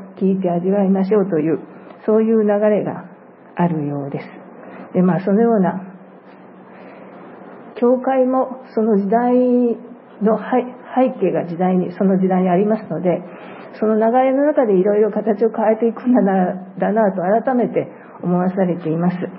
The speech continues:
で、えー、今日は母の日ということの内容とはちょっと違うんですが、あの、今朝ですね、私がラジオを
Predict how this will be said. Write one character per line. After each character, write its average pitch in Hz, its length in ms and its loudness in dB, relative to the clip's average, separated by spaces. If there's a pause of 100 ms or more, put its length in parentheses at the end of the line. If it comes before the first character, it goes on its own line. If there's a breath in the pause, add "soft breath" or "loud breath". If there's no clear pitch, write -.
(1300 loud breath)
で、 185 200 2 (380 loud breath)
え 156 40 0
ー、 165 140 2
今 - 80 -8
日 220 80 -2
は 190 180 2
母 247 260 0
の 196 140 2
日 190 240 -2
と 175 100 -4
い 185 160 2
う 175 100 0
こ 214 140 0
と 208 160 -2
の 175 380 0
内 202 220 2
容 208 120 2
と 208 120 -4
は 151 80 -2
ち 214 100 -8
ょ - 20 -4
っ 185 40 -10
と 160 80 -4
違 185 200 -2
う 208 140 2
ん 180 80 2
で - 160 -6
す 170 80 -6
が、 175 240 -2 (300 loud breath)
あ 143 180 -2
の、 170 120 -6
今 285 140 2
朝 240 160 0
で 160 160 -6
す 156 60 -12
ね、 160 240 -6 (420)
私 175 320 -2
が 170 340 -2
ラ 247 220 2
ジ 226 120 0
オ 143 160 2
を - 40 -10